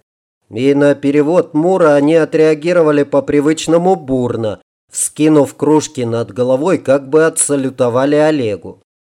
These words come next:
При этом троглодиты хором испустили столь дружный вопль, что в загоне проснулись свиньи, поддержав воинов испуганным визгом. Вождь ваксов, выхлебав свою кружку,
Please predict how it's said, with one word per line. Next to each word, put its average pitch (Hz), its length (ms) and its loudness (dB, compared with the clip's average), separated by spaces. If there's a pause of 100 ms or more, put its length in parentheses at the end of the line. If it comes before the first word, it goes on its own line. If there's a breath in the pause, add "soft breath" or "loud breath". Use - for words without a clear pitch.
(280)
При 123 160 -6
этом 139 320 0
троглодиты 135 720 -2
хором 139 520 0
испустили 127 640 -4
столь 151 600 0
дружный 113 520 -4
вопль, 113 500 -2 (480)
что - 340 -2
в 127 80 -4
загоне 151 600 0
проснулись 135 760 -2
свиньи, 143 500 -2
поддержав 123 840 -2
воинов 131 520 2
испуганным 131 680 -2
визгом. 117 640 -8 (920)
Вождь 120 680 -2
ваксов, 120 600 -4 (480)
выхлебав 131 680 -2
свою 117 460 -4
кружку, 127 760 -2